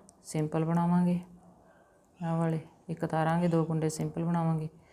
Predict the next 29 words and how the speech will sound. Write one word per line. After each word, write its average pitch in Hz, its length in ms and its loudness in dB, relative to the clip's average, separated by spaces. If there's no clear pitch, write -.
ਆਹ 170 160 2
ਵਾਲੇ 165 260 4
ਫਿਰ 156 200 -4
ਕੁੰਡੇ 156 500 -2
ਅਸੀਂ 185 260 -2
ਡਬਲ 151 260 2
ਵਾਲ 151 180 0
ਪਾ 147 200 -4
ਕੇ 147 80 -4
ਬਣਾਵਾਂਗੇ। 147 440 -2
ਇੱਧਰ 160 340 0
ਵੀ 170 140 2
ਅਸੀਂ 165 180 0
ਦੋ 151 200 -2
ਕੁੰਡੇ 151 300 -4
ਛੱਡ 151 240 -2
ਦਾਂਗੇ। 147 340 -8
ਫਿਰ 175 280 4
ਡਿਜ਼ਾਈਨ 165 480 4
ਇਸ 156 80 -2
ਤਰ੍ਹਾਂ 156 220 -4
ਲਸਰ 151 360 -2
ਜਿਹੀ 160 160 2
ਜਿਹੜੀ 160 280 0
ਇਸ 143 120 -2
ਤਰ੍ਹਾਂ - 220 -6
ਜਾਂਦੀ 147 380 -4
ਹੈ - 60 -2
ਇਹ। - 40 -4